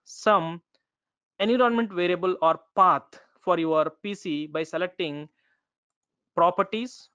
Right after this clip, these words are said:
advanced system settings. Then in environment variables, we have a path, edit it. See that Python three seven version was selected for your operating system. The same Python will be used by your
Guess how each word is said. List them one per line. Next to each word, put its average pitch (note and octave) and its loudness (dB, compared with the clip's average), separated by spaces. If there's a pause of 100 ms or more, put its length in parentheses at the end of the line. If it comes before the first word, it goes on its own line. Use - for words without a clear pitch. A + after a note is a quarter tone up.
(100)
advanced F3+ 0
system G3 -6
settings. A3+ -8 (100)
Then G3+ 0
in G3 -6
environment A3 -2
variables, D#3 -2 (180)
we E3+ -4
have F#3 2
a F3+ 0
path, D3 2 (340)
edit F#3 -2
it. C3+ -6 (480)
See - -8
that A3 0 (440)
Python F#3+ 0 (140)
three G#3+ -2
seven A3 -2
version F#3 -4
was E3 0
selected D3+ 0 (500)
for F3 -2
your E3 2
operating C#3 0
system. A#2 -14
The F3 -4
same D4+ 0
Python F#3 -2
will F#3+ -2
be C#4+ 0
used G3 0 (300)
by F3+ 2
your F3 2